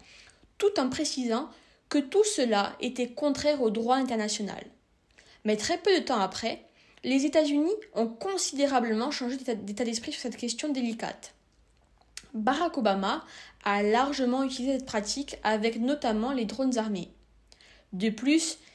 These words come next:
il est très compliqué d'avoir des informations fiables,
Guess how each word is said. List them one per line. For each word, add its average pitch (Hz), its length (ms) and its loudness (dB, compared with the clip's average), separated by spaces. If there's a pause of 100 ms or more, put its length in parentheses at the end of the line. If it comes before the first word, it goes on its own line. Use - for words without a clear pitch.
(100)
il 233 100 0
est 233 80 0
très 330 180 0
compliqué 285 460 0
d'avoir 233 280 4
des 233 100 -2
informations 226 500 0
fiables, 220 580 2